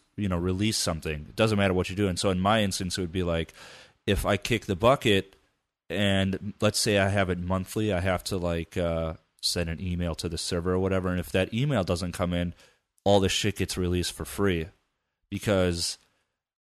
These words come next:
if I, if I die tonight, there's a lot of stuff on my laptop that, uh, I wouldn't mind coming out, but I want it done, of course, my way,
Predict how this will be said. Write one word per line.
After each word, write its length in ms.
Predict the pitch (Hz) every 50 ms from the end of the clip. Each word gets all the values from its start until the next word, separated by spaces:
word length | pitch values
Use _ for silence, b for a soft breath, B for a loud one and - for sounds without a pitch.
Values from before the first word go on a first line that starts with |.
| _ _ _ _ _ - - _ _ _ - -
if 200 | - - 127 -
I, 120 | - 104 143
if 260 | 139 - 101 - -
I 340 | 101 101 117 113 104 98 - - _ _ _ _ _ -
die 240 | - 95 92 92
tonight, 520 | 90 - - 90 82 85 85 95 117 131 - _ _ _ _ _ _ _ _ _
there's 180 | - 104 107 107
a 40 | 107
lot 160 | 98 98 98
of 60 | 95
stuff 240 | - - 113 98 -
on 80 | 101 92
my 120 | 92 90
laptop 640 | 85 85 87 92 95 - - 101 90 87 85 -
that, 440 | - 87 87 85 85 80 - - -
uh, 340 | 92 90 87 87 87 87 76 - -
I 60 | 92
wouldn't 320 | 90 98 101 95 95 92 82
mind 420 | 90 87 87 87 87 87 87 -
coming 340 | - - 85 82 78 78 82
out, 320 | 98 113 107 87 76 - _ _ _ -
but 240 | 90 85 82 80 -
I 60 | -
want 240 | 82 85 87 87 87
it 140 | 85 78 80
done, 220 | - 90 85 82
of 120 | 80 78 -
course, 300 | - 92 82 80 - -
my 300 | - 80 80 85 90 95
way, 400 | 92 87 80 78 78 82 87 98